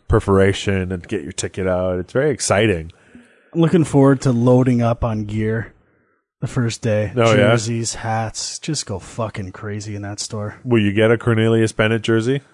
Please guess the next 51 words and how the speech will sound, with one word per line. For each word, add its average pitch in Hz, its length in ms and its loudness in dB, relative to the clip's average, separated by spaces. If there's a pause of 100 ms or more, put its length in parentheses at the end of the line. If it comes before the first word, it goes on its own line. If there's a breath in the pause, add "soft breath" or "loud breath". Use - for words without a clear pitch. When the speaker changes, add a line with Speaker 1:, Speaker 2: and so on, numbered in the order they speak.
Speaker 2:
I 143 140 2
don't 190 100 6
Speaker 1:
Can - 20 4
you, 143 40 4
Speaker 2:
like 135 140 4
Speaker 1:
can 123 80 4
Speaker 2:
the 120 60 4
Speaker 1:
you 117 40 4
Speaker 2:
retro. 113 160 4
Speaker 1:
still 117 80 2
get 127 140 4
one? 156 180 2
Speaker 2:
I 180 80 6
don't, 190 140 0
yeah, 151 260 6
they 160 160 6
sell 143 240 4
retro 113 280 0
jerseys, 104 400 -6
but 101 280 -2 (180)
Speaker 1:
You 113 120 2
don't 110 120 4
like 117 200 2
Speaker 2:
I - 20 2
Speaker 1:
them? 147 60 4
Speaker 2:
don't 139 100 4
like 113 140 -2
the 95 100 -12
retro 101 280 -8
jerseys. 101 300 -10
Speaker 1:
Why 110 120 0
not? 120 280 0
Speaker 2:
I 117 100 -4
like 131 180 0 (240)
the - 80 -6
current 175 500 2 (1600)
waste 165 380 4
your 165 100 8
money 151 260 6
on 143 160 4
a 131 40 -2
player 147 400 6
that 127 200 2 (400)
could 160 220 2
get 127 240 -2
cut 113 300 -6 (500)
next 113 320 -8
Speaker 1:
Huh. 190 160 2
Speaker 2:
week. - 240 -12 (180)
So, 156 240 4
uh, 147 180 4